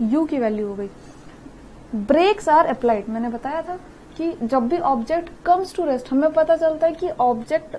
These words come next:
rest पे बाद में आ गया, चाहे वो brakes apply करके हो या फिर collide with something हो गया। अगर question में कह रहा है comes to rest, तो इस तरह के case में हमेशा final velocity हो जाएगी हमारी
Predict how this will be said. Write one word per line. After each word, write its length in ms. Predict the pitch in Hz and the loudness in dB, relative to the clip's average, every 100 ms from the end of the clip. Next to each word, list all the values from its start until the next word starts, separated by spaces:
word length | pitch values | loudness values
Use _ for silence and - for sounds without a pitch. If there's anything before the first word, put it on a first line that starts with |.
| - | -6
rest 400 | 233 269 277 - | -2 -2 -2 -2
पे 100 | 320 | 0
बाद 400 | 254 214 226 247 | 0 -2 -2 0
में 160 | 320 311 | -2 -2
आ 120 | 233 | -2
गया, 240 | 220 202 - - - - - 277 | -2 -4 -8 -20 -20 -20 -6 0
चाहे 240 | 269 277 | 4 4
वो 240 | 269 302 | 2 -2
brakes 460 | - 220 254 277 269 | 0 2 4 2 -4
apply 360 | 240 226 240 269 | -6 -2 0 0
करके 320 | 254 247 262 | -2 -2 -2
हो 220 | 247 254 | 0 2
या 120 | 240 | 0
फिर 140 | 240 233 - | -2 -6 0
collide 320 | 277 285 285 | 2 4 2
with 240 | 254 262 262 | -2 -4 -4
something 340 | 240 240 254 | -4 -4 -4
हो 120 | 240 | -2
गया। 260 | 226 240 240 - - - | -2 -2 -4 -8 -12 -2
अगर 200 | 262 311 | 2 4
question 280 | 311 294 277 | 2 0 2
में 140 | 277 | 2
कह 120 | 277 247 | 2 2
रहा 140 | 254 | 2
है 160 | 262 262 | 2 0
comes 300 | 320 320 311 | 0 0 -2
to 140 | 294 247 | -4 -2
rest, 260 | 240 233 - | -2 -4 -10
तो 100 | 285 | -8
इस 160 | 294 - | -6 -6
तरह 160 | 277 | -8
के 100 | 262 | -8
case 240 | 262 254 262 | -6 -4 -2
में 80 | 247 | -2
हमेशा 300 | 240 320 381 - - - - | -2 -2 -4 -6 -20 -20 -4
final 280 | 294 277 277 | 0 2 2
velocity 400 | 247 233 240 240 | 2 0 -2 -6
हो 60 | 240 | -4
जाएगी 220 | 226 226 | -2 -2
हमारी 320 | 247 233 339 | -2 -2 -4